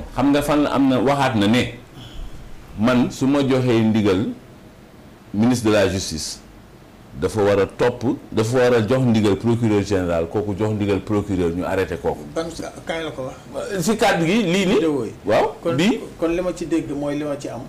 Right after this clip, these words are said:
Speaker 2: Man li ma am ba am mooy moom il s'est exprimé en tant que président du parti.
Speaker 1: Bii la ko wax, fii nii, fii.
Speaker 2: Ah, waaw.
Speaker 1: Léegi bi ñu teg léegi.
Speaker 2: Nañu, nañu, nañu ñëw rek, parce que man li may développer di nga comprendre. Li may wax rek mooy que tey,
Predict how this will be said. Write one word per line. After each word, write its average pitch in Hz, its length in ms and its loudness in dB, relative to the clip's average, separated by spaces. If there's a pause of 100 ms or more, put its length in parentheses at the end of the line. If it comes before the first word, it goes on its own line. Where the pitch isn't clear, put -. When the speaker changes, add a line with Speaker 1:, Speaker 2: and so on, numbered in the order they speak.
Speaker 2:
Man 156 140 -4
li 170 80 -2
ma 170 160 -4
am 156 140 -6
ba 156 160 0
am 151 120 -4
mooy 151 140 -6
moom 156 260 -6
il 147 120 -8
s'est 156 180 -4
exprimé 151 420 -6
en 135 180 -8
tant 156 180 -8
que - 100 -14
président 143 440 -8
du 127 120 -10
parti. - 300 -10
Speaker 1:
Bii 143 240 4
la 135 100 4
ko 110 60 2
wax, 87 180 2
fii 127 220 4
nii, 90 160 4
fii. 90 260 2
Speaker 2:
Ah, - 40 -14 (100)
waaw. - 80 -4
Speaker 1:
Léegi 113 180 4
bi 101 120 2
ñu 110 60 2
teg 104 200 0
léegi. 82 180 0
Speaker 2:
Nañu, 208 240 -4 (180)
nañu, 190 300 -4 (160)
nañu 180 240 -4
ñëw 165 280 -2
rek, 139 140 -2 (220)
parce 127 140 -12
que 143 60 -10
man 151 340 -10 (400)
li 151 100 -4
may 156 160 -4
développer 147 400 -4
di 139 120 -8
nga 151 100 -4
comprendre. 107 500 -10
Li 156 120 -6
may 220 140 -2
wax 175 200 -2
rek 180 100 0
mooy 160 220 -6
que 160 80 -6
tey, 131 280 -6